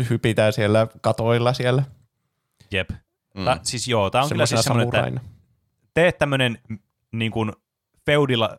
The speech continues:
Speaker 2: feu-, feudaali aja Japani tämmönen peli, jossa pelataan jollakin, joko ninjalla tai jollakin samurailla tai jollakin roninilla tai millä lie. Niin se on niinku, tää on just semmonen, niinku, mitä vois kuvitella,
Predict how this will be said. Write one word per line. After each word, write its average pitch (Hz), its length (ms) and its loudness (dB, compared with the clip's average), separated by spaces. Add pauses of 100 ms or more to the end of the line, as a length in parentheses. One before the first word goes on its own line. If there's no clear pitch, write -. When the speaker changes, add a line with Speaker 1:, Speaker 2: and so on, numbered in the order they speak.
Speaker 2:
feu-, 139 300 2
feudaali 127 560 2
aja 104 360 2
Japani 113 440 0
tämmönen 90 440 -6 (140)
peli, 87 420 -4 (160)
jossa 95 280 -2 (180)
pelataan 101 340 0
jollakin, 92 380 -6 (100)
joko 113 220 -2
ninjalla 110 400 -2
tai 90 160 -2
jollakin 92 260 -6
samurailla 95 480 -4
tai 87 140 -2
jollakin 87 240 -2
roninilla 85 420 -6
tai 82 180 -6
millä 87 280 -6
lie. 85 260 -4 (540)
Niin 120 280 -4 (280)
se 156 140 2
on 151 80 2
niinku, 156 340 -2 (220)
tää 147 80 -2
on 156 80 2
just 190 200 0
semmonen, 110 360 0
niinku, 101 160 -4
mitä 101 220 -2
vois 98 160 -4
kuvitella, 85 540 -6